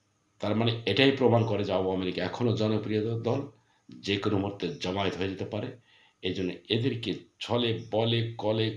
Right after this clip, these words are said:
কৌশলে রাষ্ট্রীয় ক্ষমতার অপব্যবহার করে বেআইনিভাবে মব বাহিনী দিয়ে যে কোনোভাবেই হোক এদের একত্রিত হতে দেওয়া যাবে না। কারণ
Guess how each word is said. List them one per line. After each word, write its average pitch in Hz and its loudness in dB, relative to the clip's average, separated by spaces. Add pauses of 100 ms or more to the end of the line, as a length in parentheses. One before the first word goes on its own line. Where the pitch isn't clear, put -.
কৌশলে 135 4 (1000)
রাষ্ট্রীয় 113 0
ক্ষমতার 113 -2
অপব্যবহার 110 4
করে 120 0 (260)
বেআইনিভাবে 131 6 (540)
মব 82 0 (160)
বাহিনী 127 4
দিয়ে 143 -4 (680)
যে 104 0
কোনোভাবেই 90 0
হোক 131 -8 (680)
এদের 87 0
একত্রিত 87 -6
হতে 76 -8
দেওয়া 71 -2
যাবে 64 -6
না। 55 -10 (640)
কারণ 98 4